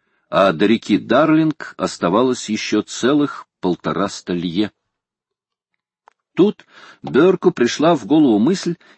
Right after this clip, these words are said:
идти к австралийским поселениям, находящимся у подножия горы Хоплес,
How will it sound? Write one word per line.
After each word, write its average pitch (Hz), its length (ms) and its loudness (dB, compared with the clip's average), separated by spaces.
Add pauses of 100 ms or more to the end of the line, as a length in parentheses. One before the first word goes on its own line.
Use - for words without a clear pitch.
идти 175 560 -2 (100)
к - 60 -14
австралийским 131 800 -2
поселениям, 123 720 0 (220)
находящимся 131 960 0
у 135 100 -4
подножия 120 580 -2
горы 98 380 0
Хоплес, - 680 -6